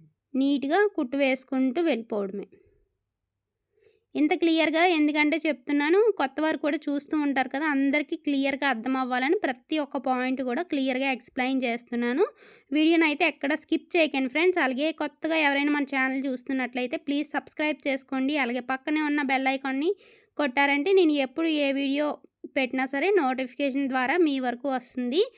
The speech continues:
అలాగే వీడియో మీకు నచ్చినట్లయితే డెఫినెట్‌గా హై పాయింట్స్ అనేవి ఇవ్వండి. దానివల్ల ఎక్కువ మందికి మన వీడియో అన్నది రీచ్ అవుతుంది. ఇంకా ఎవరైనా సబ్స్క్రైబ్ చేసుకోకుండా, ఫాలో చేసుకోకుండా చూస్తున్నట్లయితే వెంటనే సబ్స్క్రైబ్ చేసుకోండి, ఫాలో చేసుకోండి.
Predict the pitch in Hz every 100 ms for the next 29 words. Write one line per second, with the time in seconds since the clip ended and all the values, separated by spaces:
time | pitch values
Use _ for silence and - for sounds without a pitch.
0 | - - - 262 277 320 285 277 349 339
1 | 311 262 - 302 294 277 269 339 269 247
2 | 240 277 254 285 269 269 285 - - 277
3 | 269 285 - 277 262 294 370 294 220 247
4 | 240 294 453 554 _ _ _ _ _ _
5 | _ _ _ 269 285 269 285 370 311 -
6 | 339 311 285 269 339 302 269 262 262 277
7 | 269 269 330 269 262 - 269 254 262 247
8 | 330 480 330 269 277 247 277 302 330 262
9 | 254 - 294 - 285 269 269 262 269 277
10 | 294 277 262 269 269 262 - 262 269 269
11 | 254 254 247 262 254 247 247 247 381 285
12 | 254 254 285 285 269 - - 262 247 254
13 | 247 - 262 330 285 240 233 240 233 240
14 | - 240 311